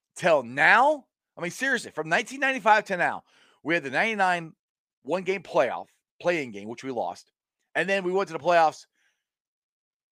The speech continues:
uh, twenty ten, eleven, twelve, thirteen. That's it.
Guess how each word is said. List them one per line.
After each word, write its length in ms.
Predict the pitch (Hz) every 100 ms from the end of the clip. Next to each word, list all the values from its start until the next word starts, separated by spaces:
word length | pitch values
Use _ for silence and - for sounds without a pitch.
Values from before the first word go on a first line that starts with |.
| _ 117
uh, 240 | 127 -
twenty 240 | - 175
ten, 380 | 170 226 240 208 - _ _ _ _ _ _ _ _ _ _ _ _ _ _ _ _ _ -
eleven, 500 | 151 190 202 196 170 _
twelve, 340 | - 170 170 165 -
thirteen. 360 | 160 - 98
That's 180 | 73 127
it. 140 | 135